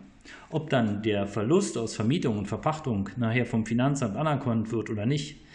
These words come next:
ja gut, das ist vielleicht noch eine andere Frage. Ähm, aber ja, jetzt stellt euch mal vor, und die Zahl, die ist wirklich wahr, stellt euch mal vor, wir,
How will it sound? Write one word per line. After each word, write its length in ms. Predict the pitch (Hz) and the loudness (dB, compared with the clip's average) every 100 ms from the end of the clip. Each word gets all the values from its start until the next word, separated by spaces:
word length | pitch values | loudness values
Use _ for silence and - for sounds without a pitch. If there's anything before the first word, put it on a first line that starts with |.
| - - | -20 -2
ja 120 | 135 | 0
gut, 280 | 131 110 - | 2 2 2
das 180 | - 147 | 0 0
ist 120 | - | -2
vielleicht 260 | 127 127 123 | 0 0 2
noch 100 | 117 | 0
eine 140 | 123 | 2
andere 240 | 131 135 | 4 4
Frage. 540 | 98 107 101 120 147 143 - - - - 127 | 2 -2 0 0 0 -4 -12 -16 -18 -10 0
Ähm, 560 | 120 123 120 123 123 - | 2 4 4 2 -2 -6
aber 760 | 127 160 160 160 - - - - - - | 2 4 4 2 -6 -14 -20 -20 -20 -10
ja, 140 | 165 156 - - - - - - - - - - - - - - - - - - | -4 -2 -2 -8 -18 -20 -20 -20 -20 -20 -20 -20 -20 -20 -20 -20 -20 -20 -20 -2
jetzt 360 | 156 156 - - | 0 0 -6 0
stellt 300 | 196 247 - | 2 4 2
euch 200 | 202 196 | 0 2
mal 180 | 196 185 | 2 2
vor, 360 | 156 160 - - - - - - - | 0 0 -4 -14 -20 -20 -20 -20 -8
und 320 | 180 170 165 | -4 -4 -2
die 120 | 170 160 | -2 -2
Zahl, 440 | - 156 165 165 | 0 4 4 2
die 120 | 151 | 0
ist 420 | 143 - - 110 | -2 -4 -6 2
wirklich 520 | 135 156 156 139 135 104 | 4 4 2 -2 -2 -2
wahr, 300 | 95 - - | -4 -4 -12
stellt 560 | - - 180 190 190 | -12 0 2 4 2
euch 240 | 151 151 147 | -2 -2 0
mal 220 | 131 127 | -2 -2
vor, 340 | - 110 98 - - - - - - - | -4 -6 -6 -12 -18 -20 -18 -20 -18 -8
wir, 480 | 107 123 156 - | -4 0 0 0